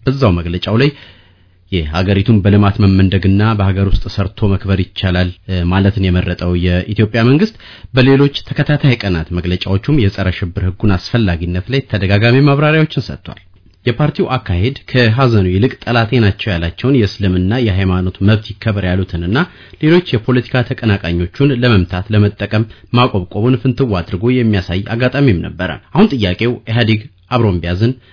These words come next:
ምን ይጎዳዋል የሚለው መልስ የሚያሻ ትልቅ ጥያቄ ነው። እንደ ሰሞኑ ያለ ሐዘን ሀገር ያስተሳስራል፣ የዜጎችን ብሔራዊ ስሜት ያነሳሳል፣ አብሮነትን ያጎለብታል።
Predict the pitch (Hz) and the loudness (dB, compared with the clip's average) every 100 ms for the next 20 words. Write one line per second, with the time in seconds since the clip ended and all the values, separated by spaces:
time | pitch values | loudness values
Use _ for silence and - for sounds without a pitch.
0 | _ 147 151 143 104 92 87 85 87 - | _ 2 4 4 0 -2 -2 -4 -4 0
1 | 104 101 92 117 135 - 127 - 87 82 | 2 4 2 0 -2 -2 -2 -2 -6 -6
2 | 82 120 - 220 214 - - - - - | -4 -6 -4 -2 -2 -4 -8 -14 -14 -20
3 | 95 - _ _ _ _ - - - 123 | -20 -20 _ _ _ _ -20 -20 0 2
4 | 165 202 185 165 98 87 82 90 104 180 | 4 4 4 4 2 -2 -4 -2 0 -2
5 | - _ - - - _ 104 107 120 95 | -4 _ -20 -20 -20 _ 0 2 2 0
6 | - 90 92 - 92 95 95 98 107 110 | -2 -6 -6 -4 -2 0 0 0 2 2
7 | 107 120 104 104 110 104 120 117 123 85 | 0 0 2 2 2 2 2 2 0 -2
8 | 82 87 95 - 101 101 104 127 135 123 | -4 -4 -4 -2 -2 -2 -2 2 4 4
9 | 104 107 85 87 85 82 78 - | 2 -2 -2 -6 -10 -10 -16 -18